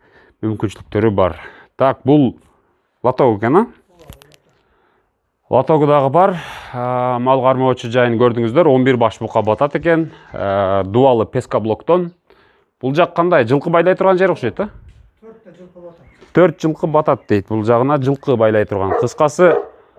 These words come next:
Speaker 1: мал кармаса дагы болот экен, жылкы кармаса дагы болот экен. Бул жылкы бакчы жердин дагы айланасы пескоблок менен тосулуп, үстү жабылган.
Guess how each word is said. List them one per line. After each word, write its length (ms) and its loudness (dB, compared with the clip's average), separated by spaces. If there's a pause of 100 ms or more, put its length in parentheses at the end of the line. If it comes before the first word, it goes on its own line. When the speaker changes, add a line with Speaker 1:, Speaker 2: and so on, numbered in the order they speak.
(260)
Speaker 1:
мал 240 2
кармаса 380 0
дагы 180 2
болот 240 0
экен, 300 -2 (100)
жылкы 220 -4
кармаса 420 -4
дагы 240 -4
болот 340 -2
экен. 280 -8
Бул 180 -2
жылкы 240 -2
бакчы 320 0
жердин 320 0
дагы 300 2
айланасы 480 -2 (680)
пескоблок 500 -2
менен 220 -2
тосулуп, 540 -4
үстү 260 -2
жабылган. 480 0